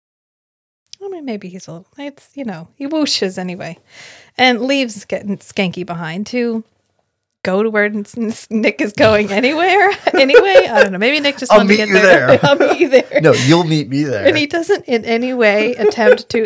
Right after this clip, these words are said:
Speaker 1: obscure, obfuscate the fact that he doesn't have, he doesn't actually have transportation. He just ran off. He was literally like, "Um, there's a thing I gotta go do. I'll be back. I'll be back. Bye. Later." And he just <laughs> runs around and leaves.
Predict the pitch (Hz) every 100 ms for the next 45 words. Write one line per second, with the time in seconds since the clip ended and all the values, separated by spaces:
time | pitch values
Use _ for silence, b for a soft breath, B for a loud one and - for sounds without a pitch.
0 | 214 202 - 220 226 226 233 _ _ -
1 | 214 226 240 226 - 190 185 - 190 180
2 | 170 156 - - 165 165 - _ - 202
3 | 202 214 196 - 180 180 220 208 196 -
4 | 190 180 190 170 - - 233 - 160 175
5 | 214 254 247 - 226 214 208 208 180 -
6 | 262 233 220 226 214 202 165 - _ 202
7 | 202 196 190 190 196 185 180 175 170 170
8 | 170 - 185 180 175 151 190 196 170 -
9 | 226 190 339 - 208 240 220 214 220 254
10 | - 233 - 220 - - _ - - -